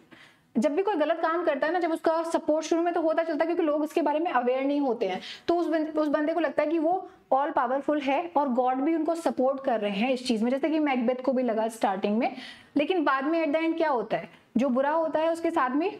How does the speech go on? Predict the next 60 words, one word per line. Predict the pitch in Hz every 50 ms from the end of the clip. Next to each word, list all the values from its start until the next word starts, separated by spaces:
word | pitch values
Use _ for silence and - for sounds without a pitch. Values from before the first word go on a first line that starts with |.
| - -
कोई | 311 330
और | 330 330 285 277 294 311
अगर | 320 302 330 320
किसी | 320 339 339 320
को | 311 339
पता | 294 269 254 269 254
भी | 254 294
नहीं | 302 320
चल | 302 320 294 294
रहा | 269 269
है | 269 262 277 320 339 320
तो | 339 - - - 277 285 294
इंसान | 302 302 294 320 285 269 285
के | 294 311
साथ | 311 302
खुद | 311 - 277 254 226
ही | 269
बुरा | 254 262 254 254
हो | 247 233 208
जाता | 196 196 175 - 185
है, | 185
जैसे | 220 240 285
Goneril | 240 233 240 240 240 240 240 240
के | 262 233
साथ | 240 226 214
भी | 208 208 220
हुआ | 220 214 208 208 226 - - - - - - - - - -
और, | 240 233 233 233 233 233 233
अ, | 262 254
जो | 247 233 269 269
Regan | 262 269 247 262 269 269
है | 269 269
उसके | 262 262 262 269 277
साथ | 269 254 220 214 -
में | 262 254 247
भी | 269
हुआ | 269 247 233 220 220
था। | 220 277 359 392 - - - _ _ _ _ -
तो | 285 294
आप | 294 294 294 285 302 302
कभी | - 330 302 339
भी | 330 359 330
ये | 311
ना | 320 339 339
समझे | 330 302 302 320 339
कि | 311 359
आप | 339 339
कुछ | 359 311 285
गलत | 269 269 285 285 285
काम | - 214 - 302 302
कर | - 285
रहे | 277 302
हैं | 302
तो | 302 339
कुछ | 330 330 311
बाहर | 320 254 247 233 240 247
वाले | 247 262 262 294
को | 285 302
पता | 269 294 269 285 294
चलेगा | 285 285 254 247 240 233 247 254 262 254 262 262 254